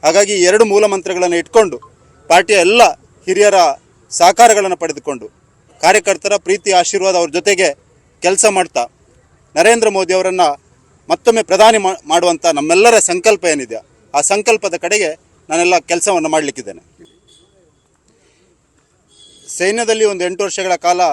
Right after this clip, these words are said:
ಶಾರ್ಟ್ ಸರ್ವಿಸ್ ಕಮಿಷನ್‌ನಲ್ಲಿ ಕೆಲಸವನ್ನು ಮಾಡಿದ್ದೆ.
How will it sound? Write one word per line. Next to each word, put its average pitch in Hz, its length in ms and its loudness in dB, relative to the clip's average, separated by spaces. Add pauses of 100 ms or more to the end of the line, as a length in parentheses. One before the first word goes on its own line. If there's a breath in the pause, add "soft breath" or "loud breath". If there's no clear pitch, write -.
(240)
ಶಾರ್ಟ್ 160 260 -6
ಸರ್ವಿಸ್ 180 320 -8
ಕಮಿಷನ್‌ನಲ್ಲಿ 160 800 -8 (100)
ಕೆಲಸವನ್ನು 165 440 -6
ಮಾಡಿದ್ದೆ. 139 380 -8